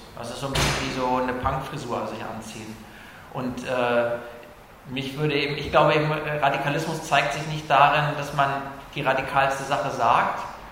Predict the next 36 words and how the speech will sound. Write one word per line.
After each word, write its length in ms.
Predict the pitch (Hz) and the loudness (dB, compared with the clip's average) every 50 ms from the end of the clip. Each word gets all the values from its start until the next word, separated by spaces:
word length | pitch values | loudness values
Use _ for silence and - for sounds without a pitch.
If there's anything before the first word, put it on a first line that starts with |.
| - - - - | -16 -18 -18 -16
sondern 340 | - - 139 139 143 147 143 | -12 -4 4 6 6 6 6
dass 160 | 143 - - - | 2 0 0 6
man, 340 | 151 143 139 139 143 139 139 139 - - - - - - - - - - - - | 6 8 8 8 4 0 -2 -4 -8 -12 -14 -16 -18 -18 -20 -20 -20 -20 -6 -2
äh, 60 | 131 127 127 127 127 123 123 123 123 123 - - - | 2 4 4 6 6 6 4 4 2 0 -2 -2 -2
am 140 | 127 127 127 | -2 0 4
radikalsten 580 | 127 139 135 - - - 151 170 - - 156 | 4 4 4 4 4 4 4 4 4 2 -2
ist 100 | 147 - | -4 0
das, 220 | - 156 165 - - | 0 0 0 2 0
was 160 | 151 143 160 | 0 0 0
am 140 | 147 135 135 | -2 0 2
meisten 720 | 131 127 139 156 - - - - 165 151 147 147 147 147 - - - | 4 4 4 4 2 0 -4 -4 -4 -4 -2 -4 -4 -6 -8 -12 -12
Leute 440 | - 139 139 139 139 156 - - - - - | -4 2 4 6 6 6 4 2 2 0 -2
für 300 | - 151 139 143 147 - - - - - - - | -2 -2 -2 -2 -4 -6 -8 -12 -14 -16 -16 -8
solidarische 600 | - 156 143 143 135 139 127 135 135 135 143 139 - | -4 -2 -2 0 4 4 4 4 4 0 -4 -6 -8
Ziele 220 | - 165 160 147 | -8 -6 -6 -6
mobilisiert. 580 | 135 120 117 120 110 110 107 107 104 101 104 104 - - - - - - - - - - - | -6 -6 -8 -8 -8 -8 -10 -10 -10 -10 -12 -12 -12 -16 -18 -18 -20 -20 -20 -20 -18 -4 -2
Also 220 | 127 131 131 135 | 0 0 2 0
eine 180 | 135 135 139 135 135 | 0 -2 -2 -4 -2
ganz, 560 | - 143 147 151 - - - - - - - - - - - - - - - - - - | 0 2 2 2 0 -2 -4 -8 -10 -12 -12 -14 -16 -16 -18 -20 -20 -20 -20 -20 -16 -8
zum 120 | - 135 | -2 -2
Beispiel 200 | 143 143 147 151 | 0 0 0 2
gab 220 | 156 151 135 113 | 4 4 4 4
es 80 | - - | 2 0
vom, 220 | - 165 147 143 147 - - - - - - - - - - - - - - - - - | 2 2 4 4 4 0 -2 -6 -8 -12 -14 -16 -16 -18 -20 -20 -20 -20 -20 -20 -12 -6
vom, 200 | 139 127 - - - | -4 -4 -2 -4 -6
das 640 | - - - - - - - - - - - - - | -8 -10 -12 -12 -16 -18 -18 -20 -20 -20 -20 -18 -8
ist 60 | 131 | -6
jetzt 120 | 127 123 120 | -4 -4 -2
auch 100 | 113 117 | -4 -4
schon 120 | 117 139 | -4 -2
wieder 160 | 135 127 123 | -2 -2 0
länger 240 | 117 123 123 135 139 | 0 0 0 0 0
her, 240 | 127 131 127 123 113 | 0 2 4 4 4
aber 80 | - | 2
es 100 | - - | 2 2
gab 140 | - 139 139 | 2 2 2